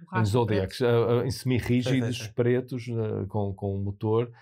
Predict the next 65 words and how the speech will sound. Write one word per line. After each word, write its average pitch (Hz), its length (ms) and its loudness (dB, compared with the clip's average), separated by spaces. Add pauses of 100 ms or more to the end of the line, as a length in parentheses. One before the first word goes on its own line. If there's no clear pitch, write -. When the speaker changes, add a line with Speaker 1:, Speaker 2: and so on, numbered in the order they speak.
(500)
Speaker 2:
e 113 80 -2
vais, 120 600 0
eh, 104 240 -2
de 101 100 -6
forma 107 400 0
ordenada, 101 680 0
é 95 40 -2
para, 107 200 -4
tu 123 140 -6
nunca 139 300 -2
sentes 143 420 -6
que - 120 -20
estás, 139 440 -2
nu-, 139 320 -2
tu 156 100 -2
nunca 165 240 4
vês 139 200 0
ninguém 139 520 0 (140)
além 127 260 0
das 127 140 -4
pessoas 127 260 -6
que - 80 -20
estão 127 220 -6
contigo, 120 560 -6 (100)
que 107 100 -6
isso 101 140 -6
é, 101 340 -4
é - 20 -2
muito 107 220 0
Speaker 1:
Cada 113 60 -2 (280)
Speaker 2:
interessante. 110 80 2
Speaker 1:
dinghy 214 160 0
leva 202 240 -4
dez 202 200 -6
pessoas. 165 580 -10
Speaker 2:
Sim. 101 360 -4
Speaker 1:
E 170 140 -8
é 175 120 -4
isso 175 140 -8
que - 80 -20
tu 185 140 -12
vês 180 260 -10
quando, 185 320 -6
Speaker 2:
Quando 180 200 -12
Speaker 1:
quando 110 280 0
Speaker 2:
vais 113 180 2
Speaker 1:
vais 107 220 0
à - 40 0
Speaker 2:
visitar, 113 360 2
Speaker 1:
terra. 95 240 -8
Speaker 2:
tu 120 100 -2
não, 123 320 0
não 123 220 0
tens 120 380 0
um, 123 440 -4
uma 117 200 0
crowd, 120 440 2
não 113 240 -2
vês 104 220 2
gente 95 400 -4
de 95 80 -4
outro 101 460 -4
navio, 117 680 -4
não 104 160 -4
vês, 92 480 -4